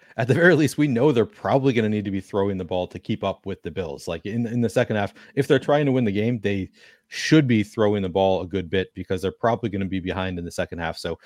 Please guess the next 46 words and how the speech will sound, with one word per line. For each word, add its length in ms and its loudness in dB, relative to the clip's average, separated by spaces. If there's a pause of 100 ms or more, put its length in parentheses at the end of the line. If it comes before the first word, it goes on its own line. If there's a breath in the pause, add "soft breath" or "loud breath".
(140 loud breath)
from 220 2
a 80 4
game 340 -4
script 240 -2
perspective, 540 0 (240 soft breath)
yeah, 140 4
I 40 4
don't 180 2
think 160 0
they're 140 6
going 360 0
to, 200 -2
I 60 2
don't 100 0
think 140 -4
they're 100 0
likely 380 -4
to 120 -8
win 200 -4
this 160 -8
game, 240 -4
but 200 -4 (380 soft breath)
they're 140 2
probably 400 2
gonna 160 2
need 100 2
to 60 -6
be 80 0
throwing 400 2
it 100 -6
throughout 240 -4
the 80 -10
game, 160 -4
which 140 -8
is 100 -8
gonna 140 -2
make 240 -4
Easton 300 -10
stick 280 -2 (560)
look 160 2
a 60 0
little 160 2
bit 120 2
better. 340 0 (320)
Now, 200 8
again, 280 6